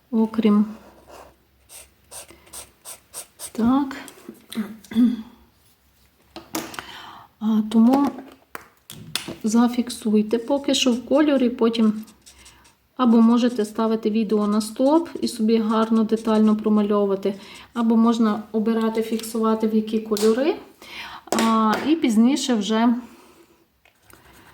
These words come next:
а, промальовувати. Скажем, ось так. Так, ну, я зафіксувала,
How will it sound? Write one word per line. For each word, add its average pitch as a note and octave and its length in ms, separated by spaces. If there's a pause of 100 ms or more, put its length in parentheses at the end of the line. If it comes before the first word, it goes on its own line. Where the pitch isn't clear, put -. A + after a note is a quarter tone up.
(300)
а, A3 340
промальовувати. G#3 1040 (2500)
Скажем, A3+ 640
ось A3+ 180
так. - 600 (1600)
Так, G#3 420
ну, C4+ 220
я C4 280
зафіксувала, A#3 1300